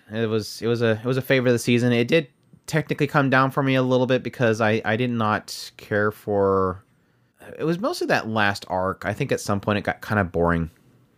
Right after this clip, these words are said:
but, um, it was good. It was good. Yeah, Jack the Ripper. Okay, right there. Uh, Classroom for Heroes. There's another winner, Chris.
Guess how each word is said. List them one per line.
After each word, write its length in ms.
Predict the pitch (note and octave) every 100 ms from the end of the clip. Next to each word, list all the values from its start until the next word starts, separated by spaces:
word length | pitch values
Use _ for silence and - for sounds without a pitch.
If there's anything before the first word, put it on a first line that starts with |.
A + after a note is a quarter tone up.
| _ _ -
but, 340 | F2+ E2+ -
um, 480 | F#2+ F2+ F2 E2 E2 - _ _ _
it 60 | -
was 100 | F3
good. 140 | C#3+
It 100 | -
was 100 | -
good. 140 | C3+ C#3 _ _ _ - - _ _ _ _ _ _ _ _
Yeah, 100 | F#3+
Jack 160 | C#3 -
the 80 | F#2
Ripper. 200 | - - -
Okay, 140 | B2 G2 _ -
right 100 | A2
there. 160 | G#2+ G2 _ _ _ _ _ _ _ _ _ _ _ -
Uh, 140 | D#3
Classroom 480 | - A#3 B3+ C4+ B3+
for 140 | A#3
Heroes. 840 | F3 A3 C4+ A#3 C#3+ A2 G2 - -
There's 180 | D3 E3+
another 220 | F#3+ F3+
winner, 320 | A#2+ A2+ A2+ A2
Chris. 500 | A#2+ B2 D#3 -